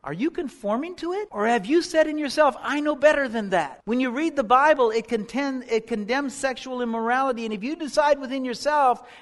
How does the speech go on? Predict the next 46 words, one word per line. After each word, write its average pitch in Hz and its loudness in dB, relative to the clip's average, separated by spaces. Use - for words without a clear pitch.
as 208 -2
many 269 0
have, 220 4
that 226 2
you 294 2
know 247 2
better, 262 6
and 226 2
we 277 2
can 254 2
accept 320 2
perversion 254 0
and 214 -2
be 262 2
affirming 285 2
of 233 0
everyone, 247 2
then 233 2
you 339 4
have 240 -2
changed 277 -4
the 180 -6
truth 247 -4
of 139 -14
God 151 -4
for 135 -12
a 127 -6
lie. 131 -6
If 190 -4
you 214 0
read 277 0
the 254 -6
scriptures 269 -6
and 196 -8
see 262 -6
that 220 -4
the 180 -14
Sabbath 262 0
is 190 -8
truly 277 -6
the 214 -2
day 247 2
of 196 2
worship 254 -4
and 196 -6
rest, 277 2